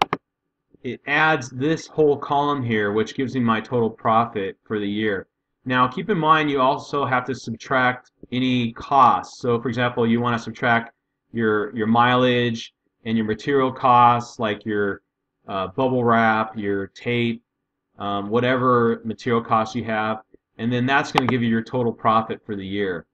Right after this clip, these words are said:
So this spreadsheet, it's, it's worked out really well for me. Um, I also have here a, a sum of the total, uh, uh,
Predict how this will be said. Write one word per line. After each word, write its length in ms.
So 340
this 260
spreadsheet, 680
it's, 280
it's 200
worked 340
out 200
really 240
well 340
for 140
me. 400
Um, 560
I 100
also 280
have 300
here 420
a, 180
a 100
sum 400
of 240
the 80
total, 600
uh, 480
uh, 100